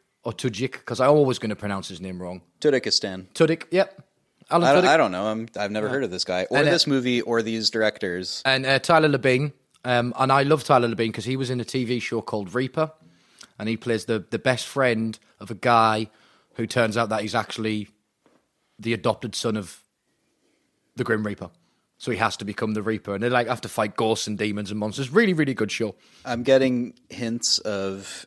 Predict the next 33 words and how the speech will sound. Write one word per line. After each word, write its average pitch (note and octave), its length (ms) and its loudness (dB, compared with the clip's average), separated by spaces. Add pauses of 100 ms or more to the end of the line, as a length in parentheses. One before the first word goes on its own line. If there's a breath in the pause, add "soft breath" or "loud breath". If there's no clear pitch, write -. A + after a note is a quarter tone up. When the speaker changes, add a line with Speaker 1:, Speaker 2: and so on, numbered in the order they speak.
Speaker 2:
uh, F#2+ 320 -2
Discworld E2 560 -8 (640)
from F#2 260 -6
that. E2+ 220 -2
Speaker 1:
Kind G#3+ 300 6
of F3 100 4
almost, D#3+ 480 4
yeah. A2+ 280 2
Speaker 2:
Uh, G#2 140 -6
Speaker 1:
But C3+ 120 4
Speaker 2:
right. F#2+ 80 -4
Speaker 1:
very D#3 200 6
modern D3 240 2
day B2+ 140 4
setting, A2 320 2
very A#2+ 240 2
contemporary, A2 440 -2
very G#2+ 240 0
cool. G2 200 -4
Speaker 2:
Neat. - 200 -12
But B2+ 120 2
we're E3+ 160 4
watching F3 560 6
Tucker F3 260 2
and G2+ 140 -4
Dale, F2+ 240 0
Speaker 1:
Tucker F#3 220 6
and E3+ 100 4
Dale D#3 160 6
Speaker 2:
which C3+ 100 2
Speaker 1:
versus A#2+ 340 2
Speaker 2:
is A#2 80 0
Speaker 1:
Evil. G2 240 -2